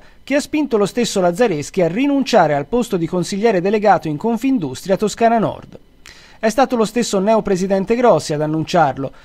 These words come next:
definendosi dispiaciuto per questa decisione, visto il calibro dell'imprenditore. Lazzareschi in un comunicato ha spiegato di aver preso atto che i soci della fondazione, in gran parte colleghi imprenditori,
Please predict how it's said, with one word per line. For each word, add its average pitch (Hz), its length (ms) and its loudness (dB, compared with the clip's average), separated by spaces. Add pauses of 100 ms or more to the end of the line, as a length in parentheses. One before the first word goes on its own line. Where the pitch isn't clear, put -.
(120)
definendosi 233 680 0
dispiaciuto 233 640 0
per 190 140 0
questa 208 300 0
decisione, 175 680 0
visto 185 320 -4
il 208 140 -2
calibro 160 480 0
dell'imprenditore. 214 920 -2 (680)
Lazzareschi 208 680 0
in 170 40 2
un 180 140 0
comunicato 196 760 0
ha 196 60 2
spiegato 175 640 0
di 170 80 -2
aver 220 220 0
preso 226 300 2
atto 151 380 2
che 190 120 -2
i 202 100 0
soci 240 400 2
della 165 200 2
fondazione, 175 880 0
in 151 120 -4
gran 151 300 -4
parte 165 420 4
colleghi 160 480 0
imprenditori, 214 840 -2